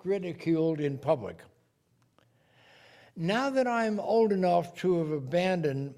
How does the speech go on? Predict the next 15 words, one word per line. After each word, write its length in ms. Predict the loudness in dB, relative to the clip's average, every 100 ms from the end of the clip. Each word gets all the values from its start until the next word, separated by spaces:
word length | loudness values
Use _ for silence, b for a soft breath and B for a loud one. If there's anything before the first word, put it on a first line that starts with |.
| -14
my 300 | -6 -2 0
need 280 | 0 0 0
to 40 |
confront 540 | -2 -4 -4 -4 -6 -6 -8
every 560 | -2 -2 -2 -4 -6 -8
questionable 720 | -6 -4 -2 -4 -4 -2 -2
belief, 640 | -2 -4 -4 -4 -6 -10 -20 _ _ -20 _ _ _ _ _ _ -16 B B B B B B
I'm 240 | -2 -2
coming 400 | -4 -2 0 -2
to 180 | -2 -2
accept 560 | -2 -2 0 0 0 -10 b b b -6
the 100 | -6
concept 840 | -2 0 0 0 0 0 0 -8 -8
of 380 | -2 -2 -4 -16 _
prayer. 480 | 4 6 4 -4 -14